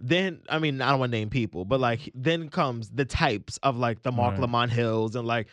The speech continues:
Speaker 2: Mm-hmm.
Speaker 1: those, like, oh, like, the, the Hotepia niggas
Speaker 2: Right.
Speaker 1: and, you know, all of them. It's like, well, nigga, we've been out here for forty-eight hours. Like, you just, like, what, what's, what's really good? So, yeah, I,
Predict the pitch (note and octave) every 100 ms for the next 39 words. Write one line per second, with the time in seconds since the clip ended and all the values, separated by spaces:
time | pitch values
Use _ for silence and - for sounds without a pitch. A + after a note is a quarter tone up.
0 | - G#2+ G#2 E3+ F3 C#3 C#3 C3 - D3+
1 | D#3 C3+ B2+ G2+ _ C#3 C3+ B2+ C#3+ -
2 | C#3+ C3+ B2+ A#2+ A2 A2 G#2+ A2 B2 C#3+
3 | E3 C#3+ C#3+ D3 C3+ A2+ C3+ D#3 C#3+ -
4 | - _ G#3 G#3+ F#3+ C#4+ C4 G3+ F3 E3+
5 | G3+ F#3 E3+ F#3 A3+ A#2+ B2 C3+ A#3 C#4
6 | E3 D#3+ D#3+ D3 D#3+ G3 D#3 F3+ F#3 E3+
7 | E3 F3+ E3+ E3 D#3+ E3 G2 E2+ C#3+ C3
8 | A#2 G#2 - - _ _ _ _ _ C#3+
9 | E3 C3 A2+ D#3 E3+